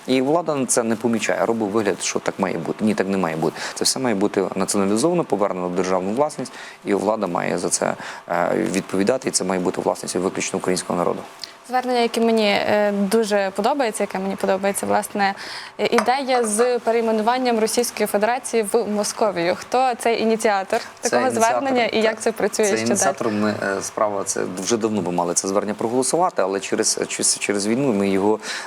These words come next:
Speaker 1: е, тоді не встигли. Е, це ще до війни і зареєстрував його наш депутат, е, Богдан Будковський з Української об'єднання Свобода. Зараз він, е, боєць Збройних сил України, він зараз на фронті,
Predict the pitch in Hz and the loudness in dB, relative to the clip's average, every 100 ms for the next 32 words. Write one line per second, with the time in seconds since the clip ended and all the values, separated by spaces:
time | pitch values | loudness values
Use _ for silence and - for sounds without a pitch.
0 | - 82 98 104 98 - 131 123 95 87 | -10 -6 0 2 2 0 0 2 2 2
1 | 87 82 85 85 - 110 - - 101 104 | 4 4 2 2 0 0 0 0 2 2
2 | 104 120 131 98 95 98 - 98 110 98 | 2 2 2 2 0 -2 0 2 2 0
3 | 90 92 98 92 92 98 - - 113 - | -4 -2 -2 -2 -4 -4 -2 0 0 0
4 | 95 - - - - 87 95 101 98 90 | -4 -6 -12 -10 -4 0 2 0 -2 -4
5 | - 147 151 - 95 90 92 - - 101 | -2 -2 -2 -2 -2 0 0 0 0 0
6 | - 92 90 - 117 160 123 98 95 - | 0 0 0 0 0 0 0 0 0 -2
7 | 90 92 90 90 - - - - 80 82 | -2 -2 -2 -6 -8 -10 -8 -2 0 2
8 | 98 101 98 - 92 95 87 95 90 90 | 2 2 0 -2 -2 0 0 0 0 0
9 | 95 104 151 156 110 87 85 85 90 85 | 0 0 -2 -2 -4 -4 -2 0 0 0
10 | 90 82 135 147 - | -2 -2 -2 -2 -2